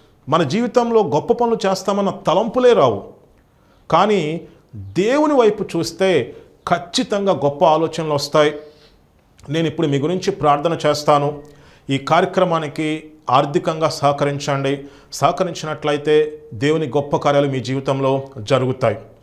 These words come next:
మీరు విశ్వాసంతో ఈ మాటలు ఏకీభవించండి.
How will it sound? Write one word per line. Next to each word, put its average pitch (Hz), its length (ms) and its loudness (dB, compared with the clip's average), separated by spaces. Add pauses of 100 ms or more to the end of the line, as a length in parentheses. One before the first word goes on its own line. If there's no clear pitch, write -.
(300)
మీరు 131 120 2
విశ్వాసంతో 165 1200 0 (280)
ఈ 135 120 0
మాటలు 151 680 0 (520)
ఏకీభవించండి. 151 1120 0